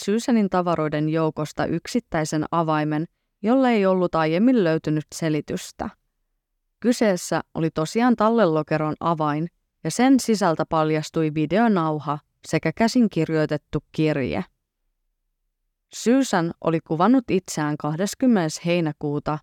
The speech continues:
vuonna kaksituhattakahdeksan, eli reilu vuosi ennen katoamistaan. Videolla Susan käy läpi perheen omaisuutta.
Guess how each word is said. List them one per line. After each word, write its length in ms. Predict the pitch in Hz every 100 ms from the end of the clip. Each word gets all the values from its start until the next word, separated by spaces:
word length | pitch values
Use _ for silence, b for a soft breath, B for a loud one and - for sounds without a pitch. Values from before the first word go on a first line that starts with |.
| _ -
vuonna 220 | 156 156
kaksituhattakahdeksan, 1400 | 214 - 214 160 160 151 - 156 151 151 - 160 151 156 _ _ _ _
eli 220 | 180 202
reilu 400 | 196 240 240 233
vuosi 360 | 226 233 185 160
ennen 280 | 151 151 151
katoamistaan. 1040 | 156 - 147 139 - - - - - 196 - _ _ _ _ _ _ _ _ _ -
Videolla 400 | 214 262 214 170
Susan 480 | - 170 180 285 247
käy 260 | 185 156
läpi 280 | 160 165 156
perheen 520 | - 151 147 175 196 -
omaisuutta. 880 | 160 151 151 165 170 165 - -